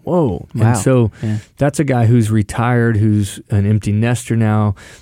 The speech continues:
Speaker 1: And he's going, I, he, he always, uh, tells me, like, "If I could go back, this is the thing I would key in on, is the things that make you feel busy, you've said yes to.
Speaker 2: Mm.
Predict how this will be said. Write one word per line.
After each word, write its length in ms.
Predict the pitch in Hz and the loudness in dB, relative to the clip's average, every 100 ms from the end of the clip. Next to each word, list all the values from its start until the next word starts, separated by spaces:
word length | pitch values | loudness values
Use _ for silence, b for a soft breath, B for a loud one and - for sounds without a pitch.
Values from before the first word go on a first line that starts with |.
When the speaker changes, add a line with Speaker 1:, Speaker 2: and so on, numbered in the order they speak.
| _ | _
Speaker 1:
And 100 | 117 107 | 0 2
he's 240 | 113 110 | 2 0
going, 460 | 113 110 104 98 90 B B B B - _ - | 0 2 2 2 -2 B B B B -20 _ -6
I, 460 | 117 127 139 135 - | -2 0 0 -2 -4
he, 280 | - 113 - - | -4 -4 -4 -4
he 240 | 107 117 | 0 2
always, 540 | 107 120 110 98 - - | 4 4 2 0 -6 -6
uh, 240 | 110 104 95 - _ | 0 0 0 -4 _
tells 340 | - 131 101 | 0 0 2
me, 200 | 107 110 | 2 2
like, 180 | 98 101 | 0 -2
"If 160 | 98 - | -6 -2
I 160 | 107 | -2
could 240 | 120 135 123 | -2 -2 0
go 180 | 127 | 0
back, 480 | 110 110 123 104 - - | 0 0 0 -2 -6 -2
this 280 | 120 113 | -2 0
is 140 | 123 101 | -2 -2
the 120 | 113 | -2
thing 240 | - 104 107 | -2 -2 -2
I 80 | |
would 180 | 101 101 | -2 -4
key 220 | - 107 104 | -6 -4 -2
in 160 | 104 | -2
on, 280 | 101 85 117 B B B B - | -4 -6 -8 B B B B -6
is 160 | 110 101 | -4 0
the 140 | 117 | 0
things 360 | - 120 123 110 | 0 0 2 0
that 140 | 120 | 0
make 260 | 117 110 - | 0 0 0
you 100 | 113 | -2
feel 220 | - 113 | 0 0
busy, 520 | 98 110 110 123 117 - | 2 0 2 2 0 0
you've 300 | 107 110 101 | 0 2 0
said 240 | 107 104 | -4 -2
yes 260 | 104 104 - | 0 -2 -4
to. 320 | - 92 107 - _ _ | -6 -4 -6 -10 _ _
Speaker 2:
Mm. 260 | 139 117 | -2 0